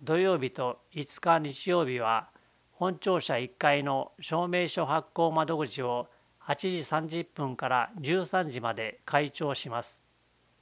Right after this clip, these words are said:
お問い合わせ、市民課、電話三三四一一零。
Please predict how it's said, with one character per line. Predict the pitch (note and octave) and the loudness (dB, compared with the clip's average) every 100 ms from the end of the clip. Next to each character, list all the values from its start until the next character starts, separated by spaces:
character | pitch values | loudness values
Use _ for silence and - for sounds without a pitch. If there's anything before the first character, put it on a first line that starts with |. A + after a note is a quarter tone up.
| _ _ _ _ _ _ | _ _ _ _ _ _
お | C#3 | -2
問 | E3+ D#3 | 2 2
い | D#3 | 4
合 | D3 | 2
わ | C#3+ | 2
せ、 | D3+ C3 C3 - _ - | 0 -2 -2 -8 _ -16
市 | - D3 | -4 -2
民 | D3+ D#3 | -2 -4
課、 | C3+ C#3+ C3+ B2+ - - | -2 2 4 2 -6 -4
電 | C#3+ D#3+ D#3+ | 0 0 4
話 | D#3 C#3+ C3+ - | 8 8 4 -4
三 | - F3 F3 | -6 -2 -2
三 | - F3 C3+ G#2+ _ _ | 0 -2 -2 -6 _ _
四 | D3+ E3 E3+ - | -2 -2 -4 -6
一 | D#3+ D3 C3 - | -8 -8 -12 -10
一 | C#3 B2 E3+ | -10 -10 -6
零。 | B2 A#2 F2+ | -4 -4 -4